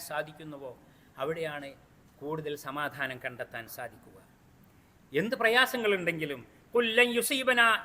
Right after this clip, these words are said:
ഇല്ലാ മാ കതബല്ലാഹ്", അള്ളാഹുവിൻ്റെ തീരുമാനത്തിൽ, അവൻ്റെ വിധിയിൽ, അവൻ്റെ നടപടിയിൽ വിശ്വസിക്കുക. അവൻ നിശ്ചയിച്ചതല്ലാതെ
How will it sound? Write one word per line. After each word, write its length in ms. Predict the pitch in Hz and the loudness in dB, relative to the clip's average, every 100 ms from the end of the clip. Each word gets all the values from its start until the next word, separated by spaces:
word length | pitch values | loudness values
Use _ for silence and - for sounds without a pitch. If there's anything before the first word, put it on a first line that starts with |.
| 226 | -4
ഇല്ലാ 320 | 311 320 285 262 247 | -4 4 6 8 8
മാ 100 | 240 233 | 4 4
കതബല്ലാഹ്", 580 | 220 208 175 147 123 - - _ _ _ _ - | 2 2 0 -6 -12 -16 -20 _ _ _ _ -4
അള്ളാഹുവിൻ്റെ 420 | 202 233 240 233 233 | 4 6 6 4 0
തീരുമാനത്തിൽ, 600 | 226 254 247 247 240 240 226 220 | 0 2 4 4 2 -2 0 2
അവൻ്റെ 260 | 240 240 233 | 2 2 0
വിധിയിൽ, 380 | 220 196 254 247 214 220 | 0 0 0 0 2 2
അവൻ്റെ 240 | 233 240 233 | 2 2 4
നടപടിയിൽ 500 | 240 247 233 226 220 214 | 4 4 0 -2 -6 -8
വിശ്വസിക്കുക. 500 | 240 208 202 185 165 - _ _ - _ _ _ 175 | -10 -10 -12 -16 -20 -20 _ _ -20 _ _ _ 4
അവൻ 120 | 247 277 | 4 6
നിശ്ചയിച്ചതല്ലാതെ 800 | 254 302 311 294 277 277 277 277 | 4 6 6 6 4 8 8 8